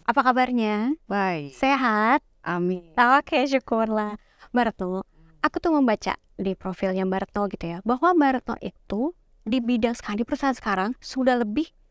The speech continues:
Speaker 1: dari dua puluh tahun di Accenture.
Speaker 2: Betul.
Speaker 1: Tapi, ah, seringkali kita jadi bertanya-tanya nih, ketika masa kerja sudah cukup lama, apakah ini memang sesuatu yang diimpikan sejak kecil kah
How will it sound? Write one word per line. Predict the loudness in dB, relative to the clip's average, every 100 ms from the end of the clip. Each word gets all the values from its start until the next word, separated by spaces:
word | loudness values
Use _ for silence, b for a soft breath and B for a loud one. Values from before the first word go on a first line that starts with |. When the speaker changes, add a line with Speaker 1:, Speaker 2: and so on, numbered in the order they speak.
| _ -2
Speaker 1:
dari | 0 2 2
dua | 2
puluh | 0
tahun | 0 -2 -2 -8 _ _ -6
di | 0
Accenture. | 0 0 -4 -2 -2 -4 _
Speaker 2:
Betul. | -10 -8 -8 -10 -18 _
Speaker 1:
Tapi, | -2 0 -2 -6 _ _ _ -2
ah, | 0 -2 -6
seringkali | -2 -2 0 -2
kita | 0 0
jadi | 2
bertanya-tanya | 0 0 -2 0 0 0
nih, | 0 -2 -6
ketika | -8 -8 -4 -2
masa | -2 -4
kerja | -4 -2 0
sudah | -2 -4
cukup | -6 -8 -6
lama, | -6 -6 -8 _ -4
apakah | 0 0 0 0
ini | 0 2 4
memang | 4 4 2 2 0 -2 -6
sesuatu | -10 -4 -4 0 2
yang | 4 4 2
diimpikan | 0 -4 -4 -8 -6 -8 -6
sejak | -6 -4 -4
kecil | -8 -10 -8 -8
kah | -2 -2